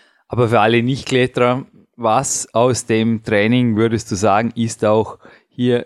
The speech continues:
für Nichtkletterer interessant beim Trainingslager? Es kommen ja viele, viele Peak-Athleten her und die meisten sind keine Kletterer.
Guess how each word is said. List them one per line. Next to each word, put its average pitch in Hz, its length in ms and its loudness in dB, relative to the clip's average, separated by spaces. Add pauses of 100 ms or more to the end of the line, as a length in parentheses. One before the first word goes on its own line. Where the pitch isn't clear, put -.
(160)
für 120 340 0
Nichtkletterer 104 840 -4
interessant 95 640 -6
beim 95 220 -6
Trainingslager? 90 760 -4
Es 85 140 -14
kommen 101 260 -2
ja 95 100 0
viele, 123 360 -2
viele 117 220 -4
Peak-Athleten 113 640 -4
her 107 240 0
und 110 160 -6
die 104 80 -6
meisten 101 360 -4
sind 98 280 -8
keine 98 480 -2
Kletterer. 87 500 -6